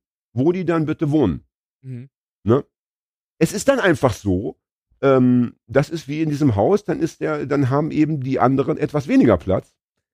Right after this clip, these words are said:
Speaker 2: Aber
Speaker 1: Oder
Speaker 2: da
Speaker 1: deutlich weniger Platz. Aber, ähm, es muss für alle ein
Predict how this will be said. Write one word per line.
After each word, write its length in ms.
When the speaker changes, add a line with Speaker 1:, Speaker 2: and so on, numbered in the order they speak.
Speaker 2:
Aber 180
Speaker 1:
Oder 140
Speaker 2:
da 180
Speaker 1:
deutlich 400
weniger 300
Platz. 360
Aber, 540
ähm, 520
es 200
muss 480
für 240
alle 460
ein 400